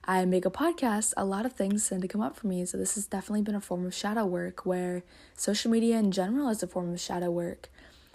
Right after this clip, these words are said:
or, like, dark night of the soul, where basically you're confronted with your fears and triggers from your past. And it's really, really an interesting predicament to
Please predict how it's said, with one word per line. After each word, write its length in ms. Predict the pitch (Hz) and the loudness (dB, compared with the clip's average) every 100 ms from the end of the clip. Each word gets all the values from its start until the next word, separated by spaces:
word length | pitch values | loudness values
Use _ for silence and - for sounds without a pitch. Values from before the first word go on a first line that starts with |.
| - - | -8 0
or, 280 | 190 185 190 | 2 2 2
like, 220 | 190 - | 0 2
dark 260 | 185 185 | 0 0
night 160 | 190 190 | -2 -2
of 60 | 185 | -2
the 80 | |
soul, 260 | 185 185 220 | -2 0 0
where 100 | 208 | 0
basically 460 | 185 196 214 196 190 | 0 -2 0 2 2
you're 140 | 180 | 2
confronted 720 | - 185 - 185 202 208 180 | -2 -6 -2 -2 0 0 0
with 180 | 185 - | -2 -2
your 100 | 185 | -4
fears 520 | - - 185 196 196 | -2 0 0 0 -2
and 120 | 180 | -4
triggers 480 | 180 - 185 202 196 - | -4 -4 -4 -2 -2 -2
from 100 | 175 | -4
your 80 | |
past. 560 | 175 - 202 226 - - - - - - - | -4 -4 -4 -4 -6 -8 -14 -20 -20 -12 -2
And 160 | 202 | 0
it's 220 | 190 - | 2 0
really, 640 | 196 185 185 202 214 202 185 | -4 -4 0 4 4 6 4
really 420 | 185 185 180 175 | 4 4 6 4
an 160 | - 175 | 4 -2
interesting 460 | 175 175 - 180 | -2 -6 -4 -6
predicament 580 | - 175 180 175 170 - | -2 -2 -2 -2 -4 -4
to 220 | - 175 | -4 -4